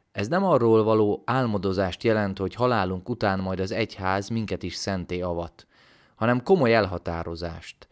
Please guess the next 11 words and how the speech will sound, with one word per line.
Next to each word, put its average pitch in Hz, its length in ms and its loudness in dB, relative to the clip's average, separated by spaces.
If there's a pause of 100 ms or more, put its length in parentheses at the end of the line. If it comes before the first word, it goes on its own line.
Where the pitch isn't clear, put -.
(240)
hogy 104 160 -4
Isten 117 380 -2
tetszését 92 640 -2
keressük 90 500 -4
mindenben. 82 680 -10 (1120)
Ezt 127 240 -4
tették 110 420 0
egyébként 98 500 0
a 98 60 0
szentek 92 500 -4
is, - 300 -12